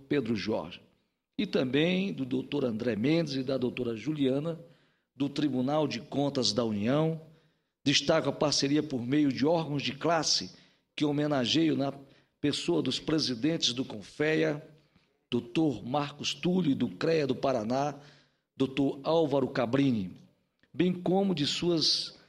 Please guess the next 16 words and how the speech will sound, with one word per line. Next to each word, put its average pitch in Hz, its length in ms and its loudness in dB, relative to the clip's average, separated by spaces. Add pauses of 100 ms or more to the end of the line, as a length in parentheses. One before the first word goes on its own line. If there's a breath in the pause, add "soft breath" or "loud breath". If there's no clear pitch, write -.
(300 soft breath)
destacadas 143 760 0
assessoras, 127 800 -2
doutoras 131 560 -4
Priscila, 190 640 -2 (340 loud breath)
Vívia 160 400 0
e 127 100 2
Neuza, 104 420 -2 (920)
e 185 120 0
da 202 180 2
consultoria 190 960 0
do 160 140 0
orçamento 160 880 0
do 127 120 -2
Senado 139 580 0
na 135 120 -2
pessoa 143 500 -2